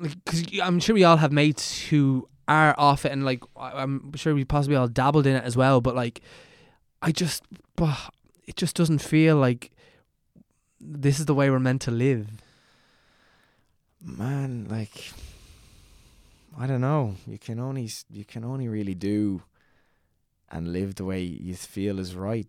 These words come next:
Speaker 2: can't you? I
Speaker 1: Yeah.
Speaker 2: mean, if, if you, if you feel like there's something that's going on that isn't right, just be with it. What
Speaker 1: Yeah.
Speaker 2: do, what do you, what do you wanna change, man?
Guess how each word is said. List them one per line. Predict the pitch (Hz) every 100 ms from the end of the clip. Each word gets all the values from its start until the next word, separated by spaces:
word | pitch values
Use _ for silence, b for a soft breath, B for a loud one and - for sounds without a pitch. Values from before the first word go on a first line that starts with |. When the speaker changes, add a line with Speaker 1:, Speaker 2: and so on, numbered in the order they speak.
| -
Speaker 2:
can't | 107 117 -
you? | 87
I | 65
Speaker 1:
Yeah. | 92 131 120
Speaker 2:
mean, | 90 87
if, | 90 -
if | - 92
you, | 104 -
if | 92 -
you | 107
feel | 104 101 98
like | 95 92
there's | 92
something | - 98 95 90
that's | 90 -
going | 98 87 90
on | 95 110
that | 90 92
isn't | 98 95 76
right, | 85 104 95 -
just | - 90 - _ _ _ _ _ _ _ _ _ _ _ _ _ _ _ _ 113
be | 117 127
with | 175 131
it. | 98
What | 107 143
Speaker 1:
Yeah. | 156
Speaker 2:
do, | 131
what | 117 135
do | 135
you, | 120
what | 113 135
do | 127
you |
wanna | 110 101
change, | - 131 165 123
man? | 98